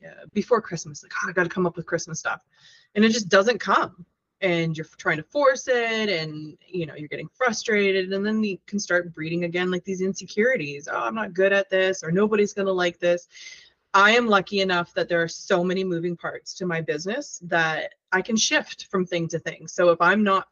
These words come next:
feeling the creative side of it, I'll dive into being hands-on and making the, you know, the drinkware or lasering things or, or whatnot, or doing back-end stuff,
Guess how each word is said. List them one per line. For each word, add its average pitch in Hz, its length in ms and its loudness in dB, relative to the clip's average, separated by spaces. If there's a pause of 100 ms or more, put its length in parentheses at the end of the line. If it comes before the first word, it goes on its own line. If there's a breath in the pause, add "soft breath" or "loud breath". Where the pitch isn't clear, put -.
feeling 180 380 -2
the 160 80 -4
creative 170 520 -2
side 165 300 -2
of - 100 -2
it, 175 240 -4 (480 soft breath)
I'll 202 240 4
dive 196 360 4
into 220 760 -2
being 214 240 0
hands-on 214 640 0
and 185 200 -2
making 165 600 -6 (220)
the, 151 280 0
you 185 80 -8
know, 147 180 -10
the 165 120 -2
drinkware 151 540 -4
or 147 500 -2 (360 soft breath)
lasering 170 640 4
things 156 440 -8
or, 147 500 -8
or 170 140 0
whatnot, 156 680 -2
or 170 140 4
doing 175 280 2
back-end 208 560 0
stuff, - 240 -6